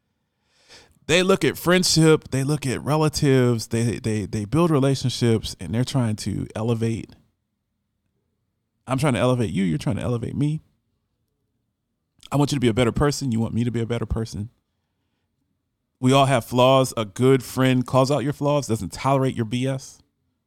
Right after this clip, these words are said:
isn't a sycophant, isn't a yes man or yes woman. But I remember dating someone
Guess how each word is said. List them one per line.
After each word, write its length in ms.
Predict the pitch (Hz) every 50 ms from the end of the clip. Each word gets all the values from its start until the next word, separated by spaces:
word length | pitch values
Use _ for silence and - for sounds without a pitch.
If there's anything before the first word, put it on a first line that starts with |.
| _ _ _ _ _ _ _ _ _ _ _ _ _ _ _ _ _ _ _ _ _ _ _ _ _ _ _ _
isn't 240 | - 139 139 139 127
a 60 | 120
sycophant, 560 | - - 175 - 151 135 - 135 131 127 117 -
isn't 320 | 127 127 127 127 - -
a 60 | 113
yes 360 | 110 104 113 117 123 123 -
man 280 | 131 120 117 113 113 110
or 40 | 110
yes 240 | 110 117 117 - -
woman. 320 | 95 101 113 113 - 123 - _ _ _ _ _ _ _ _ _ _ _ _ _ _ _ _ _ _ _ _ _ _ _ _ _ _ _ _ _ _ _ _ _ _ _ _ _ _ _ _ _ _ _ -
But 200 | 127 127 - -
I 60 | 143
remember 260 | 156 196 233 214 165
dating 380 | 131 107 123 143 151 147 135 110
someone 540 | - 113 113 98 82 85 78 - - 117